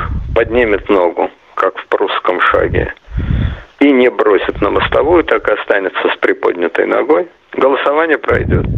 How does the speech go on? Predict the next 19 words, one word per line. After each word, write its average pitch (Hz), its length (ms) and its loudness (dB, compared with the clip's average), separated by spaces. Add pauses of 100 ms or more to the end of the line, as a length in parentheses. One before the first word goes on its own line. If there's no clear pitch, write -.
(840)
И 135 80 4
оно 135 200 2
пройдет 113 460 2
с - 40 -10
тем 113 200 2
результатом, 117 600 2
который 120 340 0
Путин 107 380 0
нарисует. - 580 -2 (420)
Но, 262 160 4
по-видимому, 160 480 4
этот 127 240 0
результат 117 460 2
будет 101 220 0
где-то 95 440 2
порядка 98 460 2
шестьдесят - 520 2
процентов 95 600 0
"за". 180 280 4